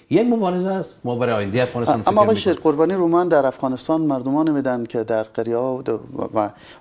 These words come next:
Speaker 2: ولسوالی‌ها بیشتر مردم عام، نه افرادی که در حالا رده‌های بالا هستن.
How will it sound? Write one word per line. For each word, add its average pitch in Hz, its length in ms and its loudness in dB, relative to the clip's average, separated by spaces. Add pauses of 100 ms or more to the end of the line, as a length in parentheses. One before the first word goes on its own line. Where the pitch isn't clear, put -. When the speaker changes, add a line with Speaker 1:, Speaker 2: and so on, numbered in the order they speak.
Speaker 2:
ولسوالی‌ها 123 560 0
بیشتر 139 260 -2
مردم 123 380 -2
عام، 123 360 -4 (380)
نه 139 120 2
افرادی 123 440 -2
که 113 120 -8
در 104 200 -2 (200)
حالا 113 180 -2
رده‌های 110 360 -2
بالا 104 300 -2
هستن. 95 420 -8